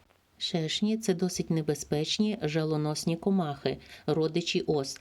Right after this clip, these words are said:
Можна сказати, що шершень — це дуже велика оса. Е, комаха, на яку я натрапила разом з грибом, це є самець.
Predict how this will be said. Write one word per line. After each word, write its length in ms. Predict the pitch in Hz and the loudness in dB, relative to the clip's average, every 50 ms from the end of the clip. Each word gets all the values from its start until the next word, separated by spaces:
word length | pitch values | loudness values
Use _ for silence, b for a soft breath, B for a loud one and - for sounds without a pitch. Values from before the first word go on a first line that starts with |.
| B B B | B B B
Можна 280 | 214 226 226 220 208 | 2 4 4 2 0
сказати, 440 | 202 - 220 214 233 277 285 - 196 | 0 0 0 0 2 0 0 0 -2
що 160 | - - 147 | 0 0 0
шершень — 520 | - - - 190 202 220 220 - 226 208 196 | 0 2 2 2 2 2 2 0 0 0 0
це 120 | - - 143 | 0 0 0
дуже 300 | 139 143 156 160 170 165 | 0 0 0 2 0 2
велика 440 | 156 147 143 143 143 139 - 147 | 2 2 2 0 0 0 0 0
оса. 420 | 143 147 139 - - - 135 123 127 B B B B B B B B B B | 0 0 -2 -4 -2 -2 -2 -2 -2 B B B B B B B B B B
Е, 280 | - 143 143 135 135 131 | -2 -2 0 0 0 0
комаха, 520 | - - 170 175 175 165 147 - - 160 | 2 2 4 4 4 2 2 2 0 0
на 120 | 151 156 147 | 2 2 2
яку 320 | 147 151 143 - - 151 | 2 0 0 0 -2 0
я 280 | 147 151 147 139 135 - - | 0 2 2 0 0 0 -2
натрапила 760 | 143 139 131 - - 135 127 123 123 156 160 180 196 220 240 240 - | 0 0 0 -2 -2 -2 -2 0 0 0 2 2 2 0 -2 -2 2
разом 420 | 233 233 240 240 233 226 240 240 233 | 2 4 4 4 4 4 2 2 4
з 40 | 226 | 2
грибом, 480 | 220 226 240 226 220 233 233 233 233 B B B B | 2 2 2 4 4 4 2 2 -2 B B B B
це 180 | - - 226 247 | 2 2 4 4
є 140 | 262 294 285 | 2 0 -4
самець. 680 | - - 285 262 233 202 190 185 185 185 - - | 0 0 4 4 6 6 4 2 0 -2 -8 -12